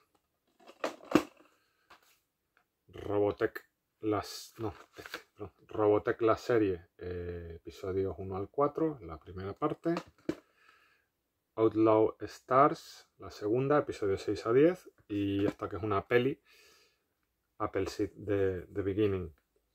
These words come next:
Luego teníamos Esta abuela es un peligro dos, que es, eh, Big Mama's House dos, es el título original, con el amigo Martin Lawrence poniéndose en el pellejo artificial de, de la vieja chunga esa.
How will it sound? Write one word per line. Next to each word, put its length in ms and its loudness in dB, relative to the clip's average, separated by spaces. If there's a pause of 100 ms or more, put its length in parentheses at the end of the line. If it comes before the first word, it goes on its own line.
(560)
Luego 160 2
teníamos 440 0
Esta 200 -12
abuela 260 6
es 140 -8
un 100 -4
peligro 380 4
dos, 360 4 (240)
que 200 -4
es, 180 -12
eh, 180 -6
Big 280 0
Mama's 480 2 (100)
House 320 0
dos, 360 -2
es 100 -12
el 100 -10
título 300 -6
original, 500 0
con 240 -8
el 80 -4
amigo 260 2
Martin 380 0
Lawrence 560 0 (760)
poniéndose 520 2
en 120 0
el 380 0
pellejo 440 6
artificial 600 -4
de, 300 -6
de 180 -16
la 120 -4
vieja 380 0
chunga 340 0
esa. 280 -4